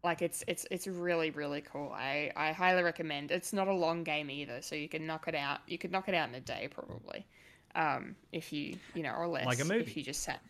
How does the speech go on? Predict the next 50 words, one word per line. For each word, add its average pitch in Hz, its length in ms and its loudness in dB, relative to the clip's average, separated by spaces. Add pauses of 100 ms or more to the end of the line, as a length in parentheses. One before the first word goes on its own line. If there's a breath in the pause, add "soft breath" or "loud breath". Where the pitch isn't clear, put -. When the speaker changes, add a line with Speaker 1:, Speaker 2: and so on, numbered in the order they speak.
(180)
Speaker 2:
<laughs> 165 40 -2 (420 loud breath)
Speaker 1:
Like 294 140 8
a 302 40 8
movie, 311 500 8
exactly. 214 500 4
It, - 240 0
it's, - 300 0
yeah, 160 220 6
there's 165 160 0
a 180 60 4
lot 180 180 4
of 180 60 0
cutscenes. 156 640 0
So, 165 240 2
like, 165 140 2
if 170 100 -6
you're 190 60 2
not 190 140 4
a 185 40 0
big 175 220 0
gamer 160 520 0
like 143 240 -4
myself, 190 480 2
which 180 140 -6
is 175 100 -4
why 151 140 2 (160)
I 147 80 -2 (100)
played 185 280 4
it, 147 160 -2 (300 soft breath)
'cause 180 240 -2
A, 165 140 6
I 165 60 6
love 156 180 0
horror, 160 320 0
and 147 220 -4
B, 151 200 0
I'm 147 120 -2
not 147 100 -6
a 156 40 -6
huge 147 280 -10
gamer. 143 500 -10
Um, 143 320 -6
so 135 300 -2
there 151 100 -4
wasn't 151 240 -4
a 143 80 -4
lot 143 180 -2
of 151 80 -6
Speaker 2:
<laughs> 160 180 4
Speaker 1:
time 143 240 0